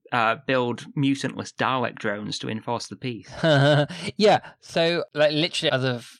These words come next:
Speaker 2: recording this, the last Who I watched was Revolution of the Daleks, which has an evil industrialist who produces a project with the help of the British government and thinks he's got it under control, but actually he doesn't,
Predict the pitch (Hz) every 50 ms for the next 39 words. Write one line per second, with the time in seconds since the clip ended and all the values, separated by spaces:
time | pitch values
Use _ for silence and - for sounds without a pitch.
0 | - - 143 - - 160 156 139 127 123 120 120 - - - 147 147 143 131 -
1 | - - - 143 123 123 127 131 127 120 - - - - 131 120 131 131 123 131
2 | 131 123 - - 123 120 - 208 202 175 123 107 - - - - - - 233 123
3 | - - - - - - - - _ _ _ - - 127 123 123 123 123 131 -
4 | - - - _ _ - _ _ _ _ _ - 131 127 127 127 123 120 120 -
5 | - - 143 139 131 135 143 131 120 120 - - 127 117 123 135 - - - -
6 | - - - - - _ _ - 147 127 120 120 120 120 123 - 139 131 127 -
7 | - 143 - - 139 131 - 127 127 139 - - _ - - - - - 131 127
8 | - - 135 127 139 135 151 151 151 135 131 - 143 123 127 127 127 131 131 120
9 | - - - - - _ _ _ - _ _ _ - 131 123 123 127 123 127 120
10 | - - 165 156 139 - 143 131 - 143 139 139 139 139 131 131 - 143 127 -
11 | - - 131 131 127 123 123 131 131 127 127 - - 156 143 131 - - 156 143
12 | 139 - - 123 123 127 127 131 143 -